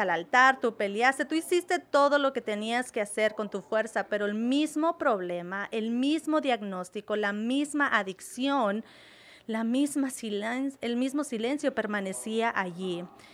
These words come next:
Entonces, cuando Jesús caminaba debajo, hacia abajo de la montaña, él miró esta conmoción con sus discípulos y les preguntó, "¿De qué están discutiendo?". Y el papá mira esta oportunidad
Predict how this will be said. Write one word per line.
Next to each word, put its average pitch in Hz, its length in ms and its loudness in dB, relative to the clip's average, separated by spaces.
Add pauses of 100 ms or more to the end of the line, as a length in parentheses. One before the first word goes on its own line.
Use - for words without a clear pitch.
(160)
Entonces, 262 380 -4
cuando 240 400 2
Jesús 269 840 2
caminaba 294 920 2 (260)
debajo, 240 680 4
hacia 226 260 2
abajo 233 220 2
de 262 60 4
la 233 120 2
montaña, 269 640 2
él 262 160 4
miró 302 300 6
esta 415 220 0
conmoción 240 500 -2
con 359 140 -2
sus 233 160 -8
discípulos 262 600 -4
y 240 40 -6
les 214 140 -4
preguntó, 233 380 -2
"¿De 285 80 -4
qué 349 260 -2 (180)
están 311 360 0
discutiendo?". 226 800 0 (480)
Y 254 100 0
el 302 120 4
papá 311 360 2
mira 302 460 4
esta 262 180 0
oportunidad 220 840 2